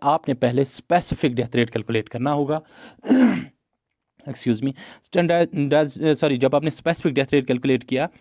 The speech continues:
उसके बाद उसको स्टैंडर्ड पॉपुलेशन के साथ मल्टीप्लाई करना है उसी एज ग्रुप के, और फिर हमने समेशन निकालना है स्टैंडर्डाइज्ड पॉपुलेशन का। ठीक है, चलिए, ये देख लीजिए, हमारे पास, ये है हमारे पास डेटा दिया गया है।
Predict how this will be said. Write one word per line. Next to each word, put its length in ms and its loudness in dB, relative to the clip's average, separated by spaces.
उसके 220 -4
बाद 220 0
उसको 340 -6
स्टैंडर्ड 420 0
पॉपुलेशन 460 -2
के 120 -4
साथ 260 -4
मल्टीप्लाई 380 -2
करना 280 -2
है 160 -4
उसी 320 2
एज 140 2
ग्रुप 200 0
के, 180 -4
और 120 -2
फिर 220 0
हमने 280 -2
समेशन 420 -2
निकालना 380 -2
है 120 -4
स्टैंडर्डाइज्ड 760 -2
पॉपुलेशन 420 -8
का। 180 -18
ठीक 140 -10
है, 100 -6
चलिए, 220 2
ये 200 2
देख 220 2
लीजिए, 180 2
हमारे 300 2
पास, 320 0
ये 140 2
है 100 0
हमारे 220 2
पास 160 0
डेटा 260 2
दिया 220 4
गया 220 4
है। 160 -2